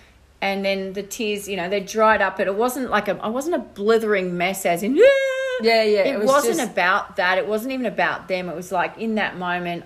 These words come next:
Speaker 1: I was dis-,
Speaker 2: Yeah.
Speaker 1: I was not myself. I di-, was disconnected from my truth in that moment. Well,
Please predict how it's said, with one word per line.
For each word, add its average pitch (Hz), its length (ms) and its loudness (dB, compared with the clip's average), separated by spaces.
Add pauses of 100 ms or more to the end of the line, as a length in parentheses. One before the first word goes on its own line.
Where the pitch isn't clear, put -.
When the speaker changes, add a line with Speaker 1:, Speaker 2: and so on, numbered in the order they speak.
Speaker 1:
I 185 500 -2
was 180 200 -10
dis-, 190 160 -6
Speaker 2:
Yeah. 175 200 -2
Speaker 1:
I 247 120 0
was 226 200 0
not 185 520 -4 (300)
myself. 175 540 -6
I 202 140 2
di-, 185 180 -6
was 175 220 -10
disconnected 175 760 -10
from 170 400 -10 (420)
my 180 180 -4
truth 151 420 -6 (440)
in 185 180 -6
that - 180 -6
moment. 160 400 -10 (440)
Well, 180 220 -4